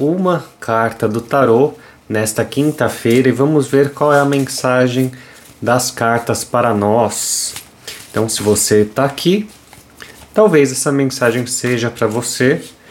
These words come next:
neste momento ou também em algum outro momento. Vamos ver então, em apenas uma carta, qual é a lição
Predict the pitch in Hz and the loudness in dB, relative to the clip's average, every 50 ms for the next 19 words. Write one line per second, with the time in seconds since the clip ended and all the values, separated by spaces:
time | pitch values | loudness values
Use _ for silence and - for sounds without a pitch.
0 | - - - - - 110 110 104 104 - - 120 117 120 117 117 113 110 113 120 | -20 -20 -20 -8 -2 0 0 0 0 -2 0 0 2 4 4 4 4 2 2 2
1 | 147 160 - - - - - - - - - - - - - 117 120 131 143 147 | 0 -2 -4 -12 -14 -16 -16 -18 -20 -20 -20 -20 -10 -2 2 4 4 4 4 2
2 | - - - 147 135 123 107 101 110 127 127 - - 123 127 139 156 143 - - | -2 -4 -2 0 2 2 2 0 0 -2 -4 -2 0 2 2 2 2 -2 -6 -14
3 | - - - - - 117 113 113 123 147 156 143 131 127 127 127 127 127 - 131 | -20 -20 -12 -4 0 0 2 4 4 4 4 4 4 4 2 0 -2 -4 -4 -4
4 | 120 120 120 110 90 - - - - - - - - - - - - - - - | -2 -2 -2 -4 -4 -8 -10 -18 -20 -20 -20 -20 -20 -20 -20 -18 -16 -14 -14 -14
5 | - - - - _ - - 92 90 90 87 90 95 95 92 90 104 110 - - | -16 -18 -20 -20 _ -14 -8 -6 -4 -4 -4 -2 0 0 0 0 -2 -4 -2 0
6 | 139 135 147 147 - - - - - 107 110 110 107 104 - 117 110 107 107 104 | 0 2 0 -2 -6 -14 -20 -16 -12 -8 -4 -4 -4 -2 -2 -2 0 2 2 0
7 | 107 123 135 131 123 127 - - 147 156 156 156 - - - - 175 170 160 156 | 2 2 2 0 0 -2 -2 0 0 0 0 -2 -6 -12 -4 0 2 4 6 6
8 | 160 160 156 147 143 - - - - 139 135 143 156 | 4 4 4 2 -2 -4 -8 -4 -2 0 0 0 -2